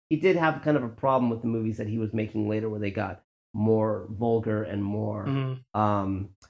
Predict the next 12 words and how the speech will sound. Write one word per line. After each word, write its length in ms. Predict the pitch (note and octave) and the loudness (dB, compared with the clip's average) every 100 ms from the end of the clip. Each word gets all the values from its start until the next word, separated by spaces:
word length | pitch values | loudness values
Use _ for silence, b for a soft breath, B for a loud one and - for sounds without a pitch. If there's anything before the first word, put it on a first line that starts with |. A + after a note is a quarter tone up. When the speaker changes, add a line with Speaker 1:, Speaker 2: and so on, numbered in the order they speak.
| _ _ | _ _
Speaker 1:
violent. 760 | A2 B2 C#3+ D3 G2+ F#2 A2+ - _ _ _ _ | -2 6 8 8 4 -2 -6 -14 _ _ _ _
Uh, 380 | B2 B2+ B2 A2 | 2 4 4 0
but 500 | B2+ E3+ D#3 C3+ - _ _ _ _ | 6 8 8 6 -4 _ _ _ _
he 340 | E3+ D3+ A3 G#3 | -10 2 2 2
still 400 | - - C#4 A3+ | -2 6 8 8
realized 580 | A3 B3 F#3+ D#3 D3+ D3 | 10 12 12 10 8 6
that 280 | D3+ - | 2 2
he 180 | D3 G3+ | -4 -2
wasn't, 440 | F#3 B3 C4 B3 - _ - _ _ _ _ _ - | 4 6 6 0 -4 _ -20 _ _ _ _ _ 2
he 80 | |
wasn't 380 | F#3+ A#3+ B3 B3 | 8 8 8 6
making, 800 | D#3+ E3 G3+ G3 E3+ C#3+ B2 | 6 8 8 6 4 4 2